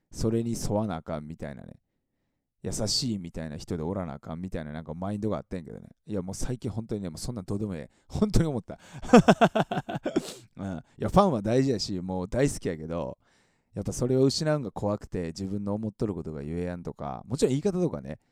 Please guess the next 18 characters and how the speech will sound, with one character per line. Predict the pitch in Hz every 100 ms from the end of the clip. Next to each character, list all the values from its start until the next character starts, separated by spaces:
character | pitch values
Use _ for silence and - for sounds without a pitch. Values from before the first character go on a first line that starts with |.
| _
あ | - 87
の | 85 80 80 78 73 73 71 67
ー、 | -
ち | 95
ゃ |
ん | 92
と | 65 - _ _ _ -
ね、 | 113 - -
あ | 87 78
の | 76 69 60 55 50 50 _ _ _ -
ー、 |
何 | 98
か | -
あ | 80
っ |
た | 165
時 | 165
は | 92